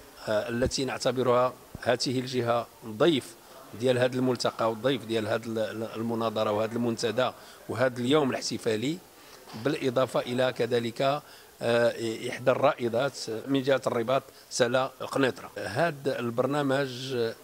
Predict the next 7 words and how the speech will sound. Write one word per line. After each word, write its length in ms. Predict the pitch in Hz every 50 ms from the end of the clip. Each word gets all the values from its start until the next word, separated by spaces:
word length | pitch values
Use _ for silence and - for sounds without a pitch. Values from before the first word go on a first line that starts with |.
| - - - - - - -
الباقي 840 | 113 113 113 113 113 107 117 113 117 143 143 - - 135 131 - 131
إن 80 | 123 117
شاء 200 | - - 120 98
الله 280 | 107 113 123 139 143
سيشمل، 720 | 123 - - 127 117 - - 117 117 120 123 135 143 143 147 175 - - - - - - - - -
آه، 140 | 120 113 95
زيارة 680 | 113 107 131 131 123 127 143 143 135 131 135 143 135